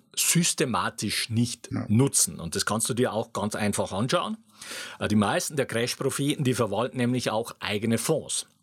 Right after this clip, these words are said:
Speaker 1: Und ich greife hier mal einen sehr bekannten heraus, ohne jetzt Namen zu nennen, der Fonds eines deutschen Crash-Propheten, der aktuell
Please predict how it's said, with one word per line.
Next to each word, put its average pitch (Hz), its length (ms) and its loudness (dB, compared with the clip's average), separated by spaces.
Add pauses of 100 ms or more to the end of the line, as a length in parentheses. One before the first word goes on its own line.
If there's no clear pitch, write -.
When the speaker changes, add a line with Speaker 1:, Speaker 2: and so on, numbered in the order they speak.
(560)
Speaker 1:
Und 98 140 2
ich 98 100 0
greife 107 280 0
hier 127 160 2
mal 131 240 0
einen 107 280 2
sehr 120 220 4
bekannten 120 480 -2
heraus, 151 440 0
ohne 127 180 0
jetzt - 280 -2
Namen 127 280 0
zu - 140 2
nennen, 165 340 -2
der 113 140 0
Fonds 127 420 -2
eines 110 320 0
deutschen 139 480 0
Crash-Propheten, 160 1000 -2 (460)
der 107 160 0
aktuell 135 460 0